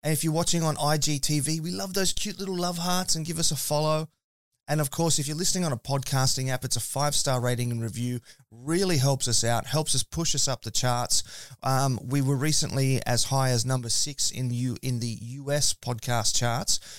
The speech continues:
for food. So that's pretty huge for a little podcast out of Australia to achieve that. And that's all because of the support and love that you've been showing us over on Apple Podcasts there. So thank you very much for that. Okay, now back to, uh, Sean. So, wow,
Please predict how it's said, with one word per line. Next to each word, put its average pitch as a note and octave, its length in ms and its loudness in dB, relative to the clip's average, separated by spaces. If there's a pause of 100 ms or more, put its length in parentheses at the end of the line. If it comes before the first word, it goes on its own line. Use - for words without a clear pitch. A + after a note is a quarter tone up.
(100)
for B2+ 400 -2
food. A#2 560 -2
So - 180 2
that's B2+ 220 -2
pretty D3 240 -4
huge C#3+ 380 2
for B2+ 100 -2
a - 20 0
little A#2+ 160 -2
podcast A#2 560 0
out A#2 120 0
of A2 60 -6
Australia A#2 420 0
to A2+ 120 -4
achieve B2+ 320 -2
that. D3 240 0 (560)
And D3 140 2
that's F3 160 2
all D#3+ 100 4
because C3+ 280 0
of B2+ 100 2
the B2 60 2
support B2 420 2
and A#2+ 100 0
love A#2+ 140 2
that A#2 120 -2
you've A#2 140 -2
been A2+ 120 0
showing A#2 380 2
us A2 140 2
over A2+ 200 2
on G#2+ 80 0
Apple G#2+ 240 -4
Podcasts A2 540 0
there. A2+ 180 -2
So G#2+ 140 0
thank B2+ 260 -4
you A#2 60 -2
very A#2 180 0
much A2 240 -2
for A2+ 220 -2
that. A2 280 -2 (1400)
Okay, G3+ 240 2
now F#3 200 2
back F3 360 -4
to, E3+ 480 2
uh, C#3+ 240 0
Sean. D#3 560 0
So, C#3+ 440 0
wow, C#3+ 540 2